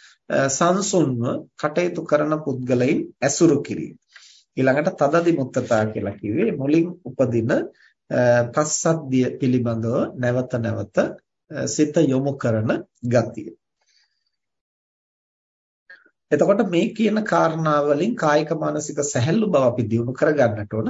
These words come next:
දියුණු කරගෙන ඊට පස්සේ ඒ සැහැල්ලු බව, අ, නිකන් සැහැල්ලු බව අත්විඳින්මින් එහි ඇලී ගලී වාසය කරන්නට නොවේ. ඒ කායික මානසික සැහැල්ලුව කුමක් සඳහාද?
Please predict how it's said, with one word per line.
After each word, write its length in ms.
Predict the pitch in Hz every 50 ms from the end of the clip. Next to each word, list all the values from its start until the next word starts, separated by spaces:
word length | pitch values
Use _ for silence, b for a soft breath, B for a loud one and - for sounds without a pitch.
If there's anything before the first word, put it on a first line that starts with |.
| 214
දියුණු 260 | 160 156 170 180 226 -
කරගෙන 400 | - 131 117 107 107 107 107 190
ඊට 180 | 226 202 175
පස්සේ 340 | 165 - - 160 - - 139
ඒ 40 | 127
සැහැල්ලු 480 | 127 - 127 131 160 208 269 277 277 220
බව, 220 | 135 117 113 120 156 - - B B B B B B B
අ, 100 | - 123 127 123 120 120
නිකන් 400 | 120 123 135 139 - 147 143 139 131
සැහැල්ලු 560 | 113 - - 123 123 147 151 180 190 185 185
බව 200 | 190 190 185 190 190 180 175
අත්විඳින්මින් 840 | 180 160 160 - - _ - 180 170 170 175 175 170 185 185 185 185 175
එහි 260 | 135 127 117 156 170 180
ඇලී 320 | 175 175 185 185 180 180 170
ගලී 320 | 180 175 175 180 180 185
වාසය 420 | 180 185 180 180 185 - - 175 175 170
කරන්නට 480 | - 180 170 180 185 202 233 226 - 269
නොවේ. 360 | - 165 151 135 117 90 - - - _ _ _ _ _ _ _ _ -
ඒ 120 | 131 127
කායික 380 | - - 139 151 160 165 165 160
මානසික 500 | 151 139 135 131 127 127 123 123 123 117 120
සැහැල්ලුව 640 | - - 147 147 156 190 196 202 165 147 139 - -
කුමක් 280 | - 143 180 208 220 -
සඳහාද? 580 | - - 156 120 120 117 123 117 117 113 120